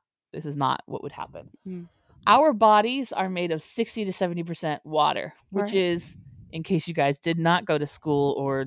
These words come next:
Speaker 1: science, not flammable. Water is not <laughs> flammable. So in
Speaker 2: They
Speaker 1: the
Speaker 2: use that
Speaker 1: event
Speaker 2: to
Speaker 1: that
Speaker 2: put
Speaker 1: s-
Speaker 2: it out. <laughs>
Speaker 1: Right. <laughs>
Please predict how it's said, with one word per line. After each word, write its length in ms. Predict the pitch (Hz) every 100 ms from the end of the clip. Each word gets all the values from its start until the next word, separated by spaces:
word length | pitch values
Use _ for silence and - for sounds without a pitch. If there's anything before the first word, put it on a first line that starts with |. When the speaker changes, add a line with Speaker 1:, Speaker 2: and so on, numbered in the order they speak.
| 139
Speaker 1:
science, 680 | - 139 135 185 254 - _ _ _
not 260 | 190 175 -
flammable. 580 | 190 175 170 156 127 147 _ - - -
Water 340 | 196 269 262
is 220 | 233 214
not 240 | 220 208 -
<laughs> 20 |
flammable. 840 | 220 269 233 208 - 233 196 214 - _ - _ _
So 240 | 190 262 233
in 140 | 302
Speaker 2:
They 60 | 190
Speaker 1:
the 80 | 202
Speaker 2:
use 180 | 254
that 80 | 214
Speaker 1:
event 160 | 220 226
Speaker 2:
to 60 |
Speaker 1:
that 140 | 196 180
Speaker 2:
put 80 | 208
Speaker 1:
s- 300 | - - - - - _ _
Speaker 2:
it 120 | - 185
out. 320 | - 359 - _
<laughs> 200 | 269 240
Speaker 1:
Right. 300 | 285 196 175 214 -
<laughs> 140 | 311